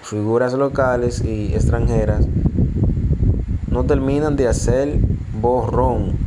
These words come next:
y cuenta nueva a sus altercados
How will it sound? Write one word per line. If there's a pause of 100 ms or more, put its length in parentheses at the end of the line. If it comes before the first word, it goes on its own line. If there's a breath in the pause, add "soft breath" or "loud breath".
y
cuenta
nueva (120)
a
sus (2500)
altercados